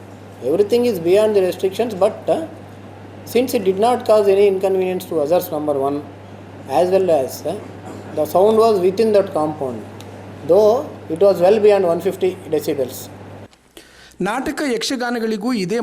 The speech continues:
Speaker 2: ಮಾರ್ಗಸೂಚಿ ಇದ್ದು, ಎಲ್ಲಿ ಎಷ್ಟು ಬೇಕಾದರೂ ಸೌಂಡ್ ಇಡುವ ಅವಕಾಶ ಇಲ್ಲ. ಒಳಾಂಗಣ ಮತ್ತು ಹೊರಾಂಗಣ ಕಾರ್ಯಕ್ರಮಗಳ ವ್ಯಾಪ್ತಿ ಎಷ್ಟು, ಎಷ್ಟು ಜನ ಸೇರುತ್ತಾರೆ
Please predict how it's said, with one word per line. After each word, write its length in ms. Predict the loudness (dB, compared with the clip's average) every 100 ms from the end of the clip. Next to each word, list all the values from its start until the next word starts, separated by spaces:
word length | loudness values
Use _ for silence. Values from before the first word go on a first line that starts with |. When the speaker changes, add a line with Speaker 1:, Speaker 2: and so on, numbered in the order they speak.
| -4
Speaker 2:
ಮಾರ್ಗಸೂಚಿ 560 | -4 -6 -6 -6 -4 -4
ಇದ್ದು, 200 | -2 -4 -4 -10 -18 -8 -4
ಎಲ್ಲಿ 260 | -2 0 -2 -2 -4
ಎಷ್ಟು 160 | -4 -4 -4
ಬೇಕಾದರೂ 420 | -4 -4 -4 -4 -4
ಸೌಂಡ್ 260 | -4 -2 -2
ಇಡುವ 160 | -2 -2 -4
ಅವಕಾಶ 320 | -4 -6 -4 -4
ಇಲ್ಲ. 120 | -2 -2 -4 -10 -20 -10 -4
ಒಳಾಂಗಣ 340 | -2 -2 -2 -2
ಮತ್ತು 180 | -4 -6 -6
ಹೊರಾಂಗಣ 420 | -4 -4 -4 -4 -6 -6
ಕಾರ್ಯಕ್ರಮಗಳ 540 | -6 -6 -6 -6 -4 -4 -4
ವ್ಯಾಪ್ತಿ 300 | -6 -6 -6 -4
ಎಷ್ಟು, 220 | -4 -4 -4 -6 -18 -8 -4
ಎಷ್ಟು 180 | -4 -4 -4
ಜನ 120 | -4 -4
ಸೇರುತ್ತಾರೆ 500 | -4 -4 -6 -6 -4